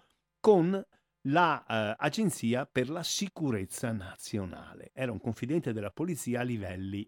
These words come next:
alti. Ora, cosa è successo?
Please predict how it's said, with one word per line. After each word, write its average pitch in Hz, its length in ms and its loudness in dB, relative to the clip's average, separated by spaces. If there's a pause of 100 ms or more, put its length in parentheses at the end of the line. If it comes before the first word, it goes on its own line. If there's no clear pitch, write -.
alti. 95 540 -6 (420)
Ora, 359 200 2
cosa 220 200 0
è 160 40 -6
successo? - 640 -12